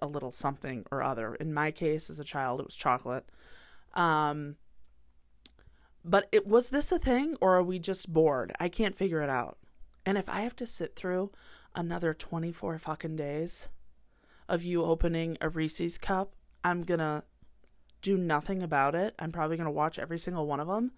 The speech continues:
but it's enough already. Um,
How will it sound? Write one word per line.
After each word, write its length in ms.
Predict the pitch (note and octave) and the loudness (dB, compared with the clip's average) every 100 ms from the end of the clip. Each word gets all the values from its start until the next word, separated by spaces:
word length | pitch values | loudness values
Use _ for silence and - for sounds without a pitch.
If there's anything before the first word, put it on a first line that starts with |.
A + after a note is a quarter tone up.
| - - - - - | -18 -20 -20 -20 0
but 220 | F3 E3 | 6 6
it's 220 | - - D#3 | 6 0 2
enough 260 | D3 C#3 | 2 2
already. 480 | C#3 C3+ B2 A#2 E3+ - - - - - | -2 -2 -4 -4 -8 -14 -18 -18 -4 8
Um, 540 | G3+ G3 F#3+ F#3+ | 10 12 8 4